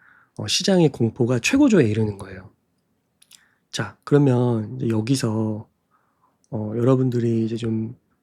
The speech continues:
생각을 하셔야겠죠. 그죠? 그래서 제가, 어, 호드라는 거, 적립식 매수라는 거, 아, 다 좋아요. 다 좋은데 이제 제가 말씀드리고자 하는 거는 정말 최악의 상황이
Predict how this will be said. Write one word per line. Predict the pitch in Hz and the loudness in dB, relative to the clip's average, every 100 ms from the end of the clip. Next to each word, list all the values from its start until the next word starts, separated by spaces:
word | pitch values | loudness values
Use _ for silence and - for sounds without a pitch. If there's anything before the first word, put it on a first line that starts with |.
| _ | _
생각을 | - 180 175 135 120 120 113 110 127 - _ _ _ | -4 0 2 2 -2 -2 -2 -4 -10 -20 _ _ _
하셔야겠죠. | - 170 175 120 101 - - _ _ _ | -6 0 0 -2 -8 -10 -10 _ _ _
그죠? | 110 135 - _ _ _ _ _ _ _ | -6 -4 -6 _ _ _ _ _ _ _
그래서 | - 117 113 | -2 0 0
제가, | - 117 143 113 - _ _ _ | 0 0 0 0 -8 _ _ _
어, | 113 | -14
호드라는 | - 233 226 190 131 104 | -4 2 4 4 2 -2
거, | 104 101 _ | -10 -12 _
적립식 | - 127 151 160 147 | -2 4 4 4 0
매수라는 | 113 104 127 113 101 | 0 -2 -2 -2 -4
거, | 101 101 _ | -8 -14 _
아, | - | -4
다 | - 139 | 0 4
좋아요. | 135 113 117 127 _ _ _ _ | 6 6 2 -6 _ _ _ _
다 | - 117 | -8 -4
좋은데 | - 117 120 156 113 - _ _ _ _ _ _ | 0 2 6 6 6 -2 _ _ _ _ _ _
이제 | 117 113 107 | -10 -8 -8
제가 | 110 127 117 | -4 -2 0
말씀드리고자 | 110 101 131 123 123 120 123 | -2 -2 0 2 2 0 -2
하는 | 143 127 | 0 0
거는 | 113 147 120 123 _ _ _ _ | 0 0 -2 -6 _ _ _ _
정말 | - 113 110 107 | -10 -6 -6 -6
최악의 | - 226 240 - 104 104 - | 0 2 2 2 -4 -8 -18
상황이 | - 156 151 147 143 151 151 | -4 0 2 2 2 2 0